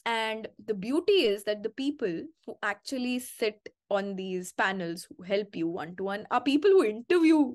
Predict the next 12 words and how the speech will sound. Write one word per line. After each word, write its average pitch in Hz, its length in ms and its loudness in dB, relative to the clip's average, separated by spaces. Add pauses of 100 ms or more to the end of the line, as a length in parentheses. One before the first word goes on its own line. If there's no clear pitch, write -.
students 233 500 0
for 220 140 0
H 196 320 -4
B 175 160 -8
S. - 160 -12 (100)
Like, 185 300 -4 (140)
that's, 226 320 0
they're 220 360 0
the 262 100 -4
same 269 500 -8
team. 226 260 -6
I 214 120 2